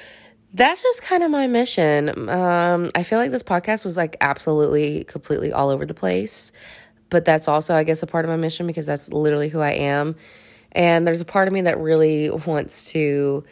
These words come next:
work on my etiquette and, like, just staying on topic and whatnot. I don't know. Do you guys enjoy, like, the little side things? <laughs> Do you, uh, do you like being, like, super on topic with stuff?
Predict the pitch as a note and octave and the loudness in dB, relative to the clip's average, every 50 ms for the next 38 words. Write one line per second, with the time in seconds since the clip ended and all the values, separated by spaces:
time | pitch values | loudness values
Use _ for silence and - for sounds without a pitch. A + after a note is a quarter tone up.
0 | - - _ _ _ _ _ - D#3 D#3 D#3 D#3+ D#3+ - - - F#3 F#3 F#3 F3+ | -20 -20 _ _ _ _ _ -2 2 4 4 4 2 0 -2 0 0 2 0 0
1 | F3+ F3+ F3+ F3+ F#3 - - - F3+ F3+ F3+ - - F3+ F3 E3+ - - D#3+ D#3 | 0 2 2 0 0 0 0 0 0 0 -2 -2 0 2 2 2 0 -2 -2 -4
2 | D3 C#3+ C#3 C3+ C3+ - - - _ - - - - - - - - - _ _ | -2 -2 -2 -4 -4 -6 -10 -18 _ -20 -20 -20 -16 -16 -16 -16 -16 -20 _ _
3 | _ _ _ _ _ _ _ _ _ - - - - - - D3+ D3 C#3 C3+ - | _ _ _ _ _ _ _ _ _ -12 -12 -10 -10 -4 0 0 2 2 0 0
4 | - - - - - - - - - - _ _ - - - D#3 D3+ D3+ D3+ C#3 | -2 -4 -4 -8 -16 -20 -20 -20 -20 -20 _ _ -6 -2 2 2 4 4 2 0
5 | C#3 C#3+ - C#3+ C#3 C#3 - D3+ D3 - D3+ D3+ D3+ D3+ D3 - D#3 D#3 D3+ D3+ | -2 -2 -4 -4 -4 -4 -4 -6 -4 -4 -6 -4 -4 -4 -6 -6 -6 -6 -6 -6
6 | D3+ D3+ - - _ _ _ _ _ _ _ _ _ _ _ _ _ - - D#3 | -6 -6 -8 -10 _ _ _ _ _ _ _ _ _ _ _ _ _ -10 -8 -6
7 | E3 D#3 C#3 C#3+ C#3+ C#3+ C#3+ D3+ D3+ D#3 - F#3 F#3+ G3+ G#3+ G3+ - G#3 G3+ G3 | -4 -4 -4 -4 -4 -4 -4 -4 -4 0 0 0 2 0 0 -2 -4 -6 -4 -4
8 | G3 F#3+ G3 G3+ G#3 G3+ - G#3 G3+ G3 G3+ G3+ - - F3+ F3 F3+ F3+ - F3+ | -4 -4 -4 -4 -6 -6 -4 -4 -4 -4 -4 -6 -4 -4 -4 -4 -4 -4 -4 -4
9 | F3+ F3+ F#3 F#3+ F#3+ - - - - - - - - - _ _ _ _ _ _ | -4 -4 -6 -8 -8 -8 -10 -10 -10 -12 -14 -16 -16 -18 _ _ _ _ _ _
10 | _ - - - - - - - - E3 D#3 F3+ F3 F3 F3+ F3+ F#3 F#3+ F#3+ F#3+ | _ -20 -18 -18 -18 -18 -16 -12 -8 -4 0 0 2 2 2 2 2 4 4 4
11 | F#3 F3 E3+ E3 D#3+ D#3 D3+ D3+ C#3 - - E3 E3+ E3+ F3 F3+ E3+ F3 F3 - | 6 6 6 6 4 4 4 2 2 0 -2 -4 -2 0 2 2 2 2 0 -2
12 | - - G#3 G3 G3 G3 F#3 F3+ E3+ - - - E3+ D#3 D#3 - D#3+ D#3 D3+ D3+ | -4 -4 -2 -2 0 0 -2 -2 -4 -4 -4 -4 -4 -4 -2 -2 -2 0 0 -2
13 | D3 - C#3 C3 C3 - D#3 D3+ - - E3+ F3 - - F#3+ - F#3+ G3+ G#3 - | -2 -2 -2 -2 -2 -2 -4 -6 -4 -4 -4 -4 -4 -2 -2 -2 -2 -2 -4 -10